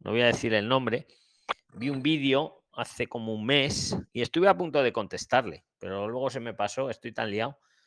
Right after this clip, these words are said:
Pero mira, ya que ha salido el tema, aprovecho.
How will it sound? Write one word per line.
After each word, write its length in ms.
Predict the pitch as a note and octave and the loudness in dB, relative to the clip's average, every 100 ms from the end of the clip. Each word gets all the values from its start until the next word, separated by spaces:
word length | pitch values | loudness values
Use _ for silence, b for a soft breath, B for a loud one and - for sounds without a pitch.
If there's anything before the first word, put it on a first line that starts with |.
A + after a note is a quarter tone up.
| _ _ | _ _
Pero 180 | - A2 | -6 -4
mira, 220 | C3+ B2 | 0 2
ya 160 | A#2+ C3+ | 4 4
que 80 | C#3+ | 2
ha 40 | |
salido 300 | C#3 C#3 C3+ | 0 0 2
el 120 | A#2+ | 0
tema, 320 | - C#3+ D#3 - | -2 -4 -4 -6
aprovecho. 640 | - E2+ F#2 G2+ - - | -8 -4 -4 -4 -6 -12